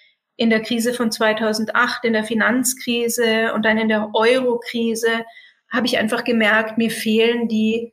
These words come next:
Hintergründe und ich verstehe es nicht wirklich gut genug und auch die Zeitungslektüre hilft nicht wirklich weiter.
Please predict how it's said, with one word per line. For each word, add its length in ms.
Hintergründe 1120
und 120
ich 120
verstehe 480
es 140
nicht 340
wirklich 440
gut 200
genug 460
und 120
auch 180
die 180
Zeitungslektüre 960
hilft 340
nicht 180
wirklich 380
weiter. 640